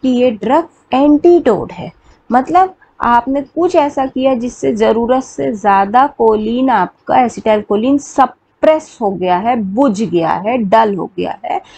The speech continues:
तो ये drug जाएगा और उसको वापस से stimulate कर देगा, reactivate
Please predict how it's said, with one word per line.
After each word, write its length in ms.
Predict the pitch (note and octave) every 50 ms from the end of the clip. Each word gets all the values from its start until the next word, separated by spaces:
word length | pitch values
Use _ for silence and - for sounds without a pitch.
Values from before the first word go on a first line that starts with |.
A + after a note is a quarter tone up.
| - - _ _ _ -
तो 60 | - A#3
ये 300 | G#3+ F#3+ G3 G#3+ G#3 G3+
drug 400 | E3+ F3 G3 G3 G3+ G#3 F#3+ F3+
जाएगा 420 | - G3 F3+ F3 E3+ F3 - - C#4
और 420 | E4 - - - G3 G3 F3+ -
उसको 380 | F#3 F#3+ - - - - C4+ B3+
वापस 440 | G#3 F3+ E3+ - _ - F#3+ F#3+ -
से 420 | - - - - D4+ F#4 G#4 - _ - - - _ _ _
stimulate 840 | - - - - - - B3+ A#3+ A3+ A3 A3 G#3+ G#3+ G#3+ G#3+ G3+ -
कर 180 | - G3+ F#3 F3+
देगा, 300 | F3 F#3 G3+ G#3 D4+ -
reactivate 1120 | D4+ - B3 A3+ A#3 A#3+ A#3+ A3 E3+ - - _ _ - F#3 E3+ E3+ F#3 B3+ F4 G4 -